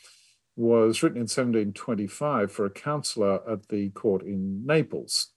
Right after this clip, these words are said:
and performed on his country estate. So that would be a typical kind of scenario where he has, uh,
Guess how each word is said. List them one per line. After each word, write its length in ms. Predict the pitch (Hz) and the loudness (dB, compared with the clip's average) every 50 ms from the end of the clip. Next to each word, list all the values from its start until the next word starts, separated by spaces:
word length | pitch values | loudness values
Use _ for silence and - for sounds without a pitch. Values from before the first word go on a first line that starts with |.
| _ _ - | _ _ -8
and 200 | 104 98 95 92 | -4 -4 -4 -4
performed 360 | 107 98 - 113 92 92 90 | -4 -4 -2 -2 0 0 0
on 120 | 92 85 | -2 -2
his 160 | 90 101 95 - | -4 -6 -8 -8
country 400 | - - 101 82 - - 90 82 | -8 -8 -8 -8 -8 -8 -8 -8
estate. 540 | 87 - - - - 139 87 - - - - _ _ _ _ - - - _ _ _ | -6 -6 -2 0 2 2 2 0 -4 -10 -20 _ _ _ _ -20 -20 -20 _ _ _
So 260 | - - - 104 92 | -8 -2 0 0 2
that 220 | 95 104 117 95 76 | 4 4 2 2 2
would 120 | 104 107 | 0 -2
be 140 | 98 101 90 | -2 -2 -2
a 60 | 90 | -4
typical 500 | 87 - - 139 113 - 110 90 98 92 | -4 -4 -4 -4 -2 -2 -2 -2 -4 -4
kind 280 | 90 - - 90 85 82 | -4 -6 -8 -8 -8 -8
of 80 | 82 | -10
scenario 680 | - - 107 98 110 123 127 120 110 101 92 95 104 120 | -8 -6 -4 -2 -2 0 0 0 0 0 2 2 2 2
where 300 | 123 113 104 95 90 87 | 2 2 0 0 0 -2
he 140 | 85 98 95 | -2 -4 -4
has, 400 | 90 110 95 92 87 - - - | -2 0 0 0 0 -2 -2 -2
uh, 140 | 95 85 | -4 -4